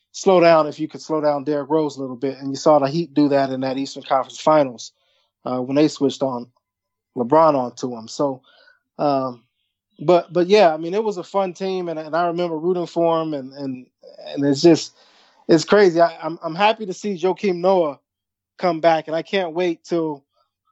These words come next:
to see him inside the United Center playing again, because, you know, for all the love that Derrick Rose gets as an outsider, it's almost like Joakim Noah,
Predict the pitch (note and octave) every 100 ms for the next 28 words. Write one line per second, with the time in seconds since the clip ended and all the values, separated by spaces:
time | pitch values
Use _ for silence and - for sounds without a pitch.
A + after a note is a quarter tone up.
0 | _ _ - D#3 G3 F3 A#3 A#3 F3 E3+
1 | D#3 D3 D3+ D3+ D3 C#3+ - D3 C#3 D#3+
2 | D3+ C#3 C3+ C#3 B2+ C3+ D3 C3 - _
3 | _ _ _ _ D3+ C#3+ C3+ B2 _ _
4 | - - G3+ - E3+ F3+ F3 E3 F3+ F3+
5 | D3+ E3 D3+ D3 F3 E3 D#3+ G3+ F#3+ D#3+
6 | D#3 D3 - _ _ _ _ _ _ D#3+
7 | D3+ D3+ F3+ A3+ - F3+ D#3+ D3+ D3 D#3
8 | G#3 A3+ F#3+ E3 E3+ D#3 C3+ F3+ F3+ F#3+
9 | E3 F3 F#3+ E3 C#3